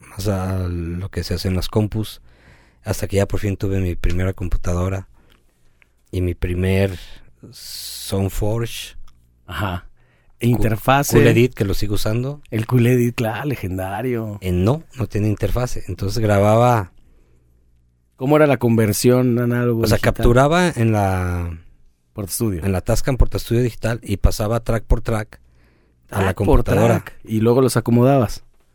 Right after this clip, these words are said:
Speaker 2: porque no tenían comunicación.
Speaker 1: Siempre grababa un, algo
Speaker 2: Ajá,
Speaker 1: que
Speaker 2: una
Speaker 1: me diera
Speaker 2: cajeta o algo.
Speaker 1: para sincronizar, sí.
Speaker 2: <laughs> Qué,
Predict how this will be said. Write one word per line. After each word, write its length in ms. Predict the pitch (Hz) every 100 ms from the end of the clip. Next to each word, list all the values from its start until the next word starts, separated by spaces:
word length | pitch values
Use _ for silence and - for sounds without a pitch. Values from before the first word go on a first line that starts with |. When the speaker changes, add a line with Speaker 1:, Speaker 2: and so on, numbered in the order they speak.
| -
Speaker 2:
porque 220 | 110 120
no 120 | 117
tenían 260 | 120 127 127
comunicación. 960 | 131 123 120 113 104 113 113 110 104 - _ _ _ _ - -
Speaker 1:
Siempre 340 | - 160 170 170
grababa 400 | 151 135 147 147
un, 340 | 143 143 127 95 - - - -
algo 600 | 110 120 123 117 95 85 - -
Speaker 2:
Ajá, 360 | 92 110 98 _ -
Speaker 1:
que 100 | 95
Speaker 2:
una 100 | 95
Speaker 1:
me 60 |
diera 180 | 101 110 110
Speaker 2:
cajeta 380 | 127 123 127
o 80 | 117
algo. 140 | 117 101
Speaker 1:
para 160 | 98
sincronizar, 640 | 92 98 92 87 85 92 87
sí. 260 | 90 80 _
Speaker 2:
<laughs> 1600 | _ - - - _ _ - - - - - 98 _ _ _
Qué, 160 | -